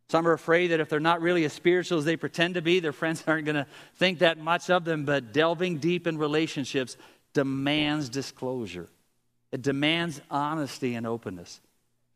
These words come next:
Friends help one another bring out the best in each other. Romans twelve ten says, "Be devoted with one another in brotherly love. Honor somebody or others above yourself." Fourth component for me is accountability.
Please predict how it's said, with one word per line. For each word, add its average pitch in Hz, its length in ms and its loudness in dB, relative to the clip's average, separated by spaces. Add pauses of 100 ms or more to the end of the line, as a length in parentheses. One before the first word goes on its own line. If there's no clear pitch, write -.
(440)
Friends 165 280 0
help 170 260 2
one 160 120 -2
another 160 300 0
bring 160 240 -2
out 160 160 2
the 156 100 -4
best 151 380 -2
in 135 80 -4
each 123 180 -6
other. 110 180 -2
Romans 143 380 -2
twelve 156 420 -4
ten 151 360 -4 (280)
says, 160 280 2
"Be 165 220 2
devoted 160 500 2
with 151 180 -4
one 151 160 0
another 143 400 -2 (300)
in 147 140 0
brotherly 156 520 2
love. 156 220 2 (120)
Honor 160 500 0
somebody 120 680 -4
or 120 180 -12
others 113 340 -6
above 107 260 -8
yourself." 98 380 -14 (1200)
Fourth 170 280 0
component 147 420 -2
for 143 100 -4
me 139 280 2
is 123 160 -2
accountability. 120 720 -4